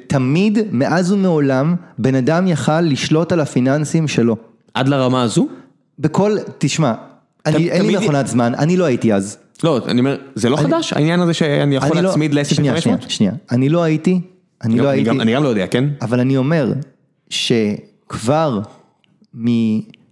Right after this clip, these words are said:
Speaker 1: מתי התחלתי להתעסק בדברים האלה? סליחה, מתי התחלתי להתעסק בדברים האלה? בוא נגיד, הייתי בן עשרים, אז נגיד שנת אלפיים. אז כבר משנת אלפיים,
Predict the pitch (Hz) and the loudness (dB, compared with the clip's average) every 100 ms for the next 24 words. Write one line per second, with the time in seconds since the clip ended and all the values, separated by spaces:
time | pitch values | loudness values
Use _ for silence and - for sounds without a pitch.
0 | _ _ _ _ - 104 139 143 143 156 | _ _ _ _ -10 -6 -4 -4 -6 -8
1 | 160 151 143 135 151 147 143 123 131 156 | -6 -6 -8 -10 -10 -10 -10 -10 -10 -10
2 | 156 156 160 - _ _ _ _ _ _ | -12 -12 -14 -18 _ _ _ _ _ _
3 | - 113 98 - - - 107 107 143 131 | -8 -4 -4 -8 -20 -8 -4 0 0 0
4 | 143 143 143 123 - 139 135 117 127 147 | 0 0 0 0 -2 -2 -2 0 0 2
5 | 151 151 156 160 151 - - 117 127 127 | 0 0 0 0 -2 -8 -8 -2 0 2
6 | 110 123 117 117 107 _ _ - 107 117 | 2 2 0 -2 -4 _ _ -2 0 0
7 | 107 120 117 98 - - 117 160 190 180 | 0 2 0 -2 -6 -2 0 2 2 -2
8 | - _ _ _ 101 95 107 135 - 135 | -6 _ _ _ 0 2 0 0 -2 -2
9 | 127 104 95 110 92 82 85 _ _ _ | 0 0 0 0 0 -2 -6 _ _ _
10 | _ _ - 110 - 110 160 185 190 143 | _ _ -10 -8 -8 -2 0 0 -2 0
11 | 160 160 147 113 127 123 151 | -2 0 0 0 0 0 0